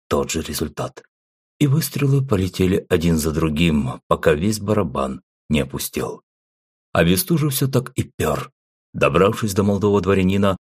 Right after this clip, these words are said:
он силой толкнул противника, да так, что Волков даже отлетел назад и ударился о каменную стену.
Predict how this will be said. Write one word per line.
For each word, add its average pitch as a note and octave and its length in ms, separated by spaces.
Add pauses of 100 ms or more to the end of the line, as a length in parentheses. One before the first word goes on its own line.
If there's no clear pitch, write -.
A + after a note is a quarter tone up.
(160)
он G2+ 160
силой A2 320
толкнул A2 520
противника, G#2 680
да D#2 160
так, C3+ 260
что B2 220
Волков A2+ 500 (220)
даже A2 280
отлетел G2 560
назад F2+ 460 (280)
и D3+ 60
ударился A2+ 560
о - 80
каменную C2+ 500
стену. - 520